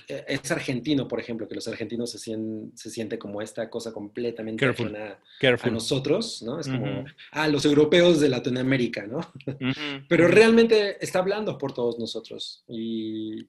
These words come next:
Speaker 1: y eso es una, es una cosa que, a pesar de que yo tenía seis años cuando agarré por vez primera un pinche cómic de esos, decía, "Ay", me cagaba
Speaker 2: Pero no
Speaker 1: de
Speaker 2: le digas
Speaker 1: risa.
Speaker 2: pinche cómic. No es necesario eso.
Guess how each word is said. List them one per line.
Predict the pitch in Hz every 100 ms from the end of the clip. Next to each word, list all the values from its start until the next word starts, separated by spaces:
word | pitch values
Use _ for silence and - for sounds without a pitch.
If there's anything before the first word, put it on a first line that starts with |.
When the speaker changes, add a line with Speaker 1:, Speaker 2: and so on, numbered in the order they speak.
| -
Speaker 1:
y | 113 110 110
eso | 117 117 135
es |
una, | 135 123 127
es | 135 143
una | 135
cosa | 135 127 120
que, | 117 113 - -
a | - 120
pesar | 135 143
de | 147
que | 135
yo | 127
tenía | 127 123 120
seis | - 120 -
años | 113 113 110
cuando | 113 107 107 107 _ -
agarré | 107 110 117
por | 120 117
vez | 113
primera | - 117 113 113
un | 110 110
pinche | 110 107 107
cómic | - 110 107 _ _ -
de | 107
esos, | 110 127 139 - - - _ _ _
decía, | 120 - 127 120
"Ay", | 139 196
me | 226 226 220 220 202 139
cagaba | 131 127
Speaker 2:
Pero | 135 147
no |
Speaker 1:
de | 156
Speaker 2:
le |
digas | 156 151
Speaker 1:
risa. | -
Speaker 2:
pinche | 143 139 147
cómic. | 139 127 110 - _ _ _ _ -
No | 139
es |
necesario | 151 147 135 131 123 120
eso. | -